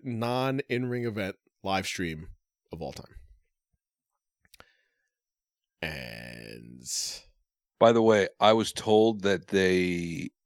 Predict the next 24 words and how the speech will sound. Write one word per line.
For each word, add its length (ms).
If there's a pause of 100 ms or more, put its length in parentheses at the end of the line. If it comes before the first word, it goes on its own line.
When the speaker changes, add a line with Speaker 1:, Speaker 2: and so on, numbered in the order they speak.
Speaker 2:
uh, 1000 (100)
the, 600 (100)
where 240
it 80
was 140
at 120
T-Mobile 460
Arena, 280
correct? 440 (200)
Speaker 1:
Mm-hmm. 160 (1200)
Speaker 2:
So 580 (160)
I 100
believe 680 (100)
the 540 (180)
crew 800
was 260
told 500
they 200
had 420 (120)
ten 260
days 320
before 340
the 140
event. 300